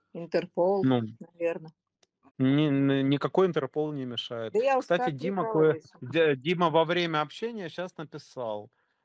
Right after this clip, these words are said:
Speaker 2: Так, у меня, вот я могу скрин скинуть. У меня вечер, с семьёй,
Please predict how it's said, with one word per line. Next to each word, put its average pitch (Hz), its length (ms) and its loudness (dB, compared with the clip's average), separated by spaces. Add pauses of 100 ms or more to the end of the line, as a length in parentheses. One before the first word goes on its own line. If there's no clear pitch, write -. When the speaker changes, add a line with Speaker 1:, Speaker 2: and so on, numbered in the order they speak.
(140)
Speaker 2:
Так, 120 280 -8 (180)
у 135 140 -10
меня, 139 360 -4
вот - 140 -10
я 131 80 0
могу 127 220 -4
скрин 117 280 -6
скинуть. - 420 -10 (520)
У 131 80 -12
меня 123 200 -2
вечер, 147 580 -2 (1400)
с - 140 -20
семьёй, 143 600 0